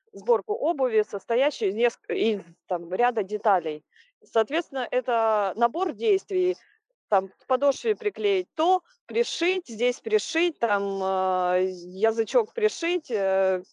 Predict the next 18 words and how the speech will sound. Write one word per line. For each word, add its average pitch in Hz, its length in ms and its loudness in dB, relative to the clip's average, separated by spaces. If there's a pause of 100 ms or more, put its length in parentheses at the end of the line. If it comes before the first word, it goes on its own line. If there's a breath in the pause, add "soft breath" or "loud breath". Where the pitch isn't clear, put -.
вставить 208 440 0
люверсы 311 520 0
для 262 160 2
шнурков. 262 500 0 (520 loud breath)
Э, 208 480 0 (320)
производство — 285 580 0
это 349 280 0
набор, 247 500 0 (540)
э, 214 120 0
список 277 580 -2
действий. 202 500 -2
Чем, 277 340 0 (520)
чем, 254 460 -2
э, 233 280 0
точнее 269 560 0
будет, 202 460 -2
э, 185 600 0
написан 226 560 0